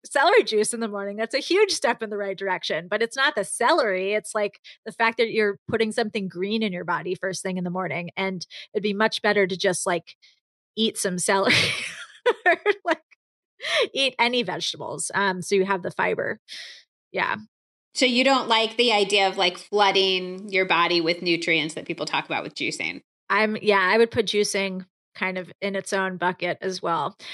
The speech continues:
Speaker 1: which
Speaker 2: Yeah,
Speaker 1: is,
Speaker 2: I would too.
Speaker 1: again, not to say that if you have a, a, a juice habit and it makes you feel good and you're, it's loving on you, that's great. Um, I just, like, could never get behind it as a habit because of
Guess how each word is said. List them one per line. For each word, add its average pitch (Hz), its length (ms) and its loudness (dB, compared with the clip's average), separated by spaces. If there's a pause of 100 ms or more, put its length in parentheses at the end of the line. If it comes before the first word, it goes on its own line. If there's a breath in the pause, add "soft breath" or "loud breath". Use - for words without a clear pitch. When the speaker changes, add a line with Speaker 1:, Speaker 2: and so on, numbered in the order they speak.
(140)
Speaker 1:
which 285 200 4
Speaker 2:
Yeah, 330 120 6
Speaker 1:
is, - 80 2
Speaker 2:
I 339 80 0
would 320 100 0
too. 277 60 4
Speaker 1:
again, 269 300 2
not 240 180 2
to 320 100 0
say 233 280 4
that 220 360 0 (240 soft breath)
if 247 180 0
you 294 200 0
have 320 200 2
a, 269 160 4 (200)
a, 220 140 0 (120)
a 226 100 2
juice 262 320 -4
habit 226 360 2
and 214 100 0
it 220 40 -6
makes 220 280 -4
you 247 60 -6
feel 226 260 0
good 202 480 0
and 196 200 -2
you're, 202 300 -2 (220)
it's - 240 -4
loving 214 340 2
on 196 180 -2
you, 190 200 0
that's 202 260 0
great. 190 480 -2 (360 loud breath)
Um, 208 300 2 (200)
I 330 240 4
just, 320 200 0
like, 220 260 0 (240)
could 226 240 0
never 208 540 2
get 202 200 0
behind 196 320 0
it 196 40 4
as 190 140 2
a 190 60 -2
habit 185 400 2
because 190 380 -2
of 185 240 0